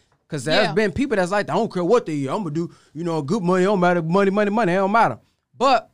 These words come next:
Speaker 1: somebody who wants to build a deeper relationship and a long-lasting relationship, other things matter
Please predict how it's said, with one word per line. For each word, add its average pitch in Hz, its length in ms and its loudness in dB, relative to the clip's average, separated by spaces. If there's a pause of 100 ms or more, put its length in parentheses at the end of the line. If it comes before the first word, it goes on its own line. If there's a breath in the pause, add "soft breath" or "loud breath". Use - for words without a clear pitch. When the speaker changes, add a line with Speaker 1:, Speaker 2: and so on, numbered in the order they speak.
Speaker 1:
somebody 190 420 -2
who 180 80 -2
wants 180 240 -4
to 165 80 -8
build 165 260 -2
a 139 80 -4
deeper 185 400 -4
relationship 160 680 -4
and 139 100 -6
a 131 40 -6
long-lasting 156 680 -6
relationship, 147 600 -10 (300)
other 220 300 0
things 202 460 -4
matter 170 480 -2